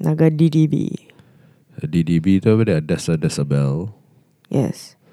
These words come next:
Speaker 2: Dragon Dragon Ball.
Speaker 1: Dendirian Berhad.
Speaker 2: Durian Durian Belanda.
Speaker 1: Hmm.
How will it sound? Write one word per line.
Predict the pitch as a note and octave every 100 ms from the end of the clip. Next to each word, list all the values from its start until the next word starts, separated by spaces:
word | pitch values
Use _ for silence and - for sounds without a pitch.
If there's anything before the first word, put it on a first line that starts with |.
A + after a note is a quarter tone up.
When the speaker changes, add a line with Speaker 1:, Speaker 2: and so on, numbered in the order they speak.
| -
Speaker 2:
Dragon | - D#2+ D#2 D2+
Dragon | D2 D2 C#2+ C2+
Ball. | B1+ A#1+ B1 D#2+ D#2+
Speaker 1:
Dendirian | G3 G3 F#3 G3 G3 F#3+ F3+ F3+ F3+ F3
Berhad. | E3 D#3+ - _ - - E3+ - -
Speaker 2:
Durian | - F2 E2+ E2 D#2+ D2+ E2+
Durian | E2 D#2+ D2+ D2+ C#2+ D2
Belanda. | D2+ C#2+ C#2+ C#2+ C#2 C2+ C#2+ - - - -
Speaker 1:
Hmm. | D#3 D3 D3+